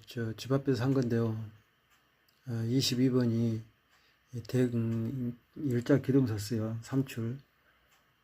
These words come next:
그리고 이쪽 제-, 이-, 이쪽에는,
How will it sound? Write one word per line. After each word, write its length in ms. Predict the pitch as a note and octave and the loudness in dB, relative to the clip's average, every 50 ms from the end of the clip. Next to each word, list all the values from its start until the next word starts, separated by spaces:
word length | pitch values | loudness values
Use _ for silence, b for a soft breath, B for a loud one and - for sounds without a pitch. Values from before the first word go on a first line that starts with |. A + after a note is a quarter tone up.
| _ _ _ _ _ _ _ _ _ _ _ _ _ _ _ _ _ _ _ _ _ _ _ _ _ _ _ B B B B B B - | _ _ _ _ _ _ _ _ _ _ _ _ _ _ _ _ _ _ _ _ _ _ _ _ _ _ _ B B B B B B -18
그리고 260 | - C3 A#2 A#2+ A#2+ | -12 -10 -6 -2 -2
이쪽 300 | A#2 A#2 A#2 - C3+ C3+ | -2 -2 0 -2 -2 0
제-, 600 | - C3+ B2+ A#2+ A#2 A#2 A2+ A2+ A2+ A2+ A2+ A2+ A#2+ | 2 4 4 4 4 2 2 0 -2 -2 -4 -4 -4
이-, 180 | C3 C3 C3 - | -6 -8 -8 -6
이쪽에는, 920 | C#3 C3+ A#2 - - C#3 B2+ B2+ B2+ A#2+ A#2+ A#2 A2+ A2+ A2+ A2 A2 - - | -8 -8 -8 -2 2 2 4 4 4 4 4 2 2 0 -2 -2 -4 -6 -10